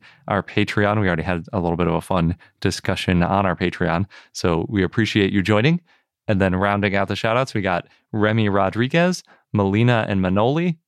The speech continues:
J C, Bill Jago, Quinn Pomeroy, Risa, Ellen, Stefan,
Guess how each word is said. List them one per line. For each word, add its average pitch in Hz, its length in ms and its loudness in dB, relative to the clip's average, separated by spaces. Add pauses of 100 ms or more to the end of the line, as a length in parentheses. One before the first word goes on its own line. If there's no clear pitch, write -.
(380)
J 110 240 2
C, 165 480 -4 (360)
Bill 107 300 2
Jago, 151 600 0 (260)
Quinn 113 440 0
Pomeroy, 151 760 2 (380)
Risa, 143 560 2 (540)
Ellen, 151 480 2 (240)
Stefan, 143 840 0